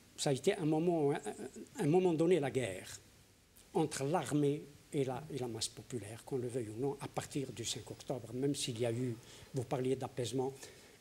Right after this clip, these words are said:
un moment, entre guillemets, d'apaisement. Mais nous étions toujours dans le conflit.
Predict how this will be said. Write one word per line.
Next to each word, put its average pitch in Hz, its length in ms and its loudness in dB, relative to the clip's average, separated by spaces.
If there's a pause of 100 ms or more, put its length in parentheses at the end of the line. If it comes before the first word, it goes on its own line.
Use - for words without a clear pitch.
(500)
un 190 100 8
moment, 175 580 6
entre 143 320 2
guillemets, 147 280 4
d'apaisement. 98 540 -4 (100)
Mais 147 140 4
nous 151 180 2
étions 156 260 2
toujours 139 380 0
dans 139 160 0
le 120 120 -2
conflit. - 580 -14